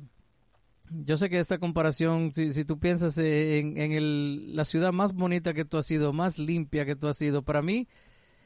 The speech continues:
no es Cape Coral, déjame decirte, pero a mí me encanta Cape Coral.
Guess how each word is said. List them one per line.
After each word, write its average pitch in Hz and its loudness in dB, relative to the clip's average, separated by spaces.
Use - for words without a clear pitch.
no 160 0
es 185 0
Cape 196 0
Coral, 180 0
déjame 170 2
decirte, 156 -2
pero 156 2
a 156 0
mí 170 0
me 196 2
encanta 180 0
Cape 147 0
Coral. 139 -2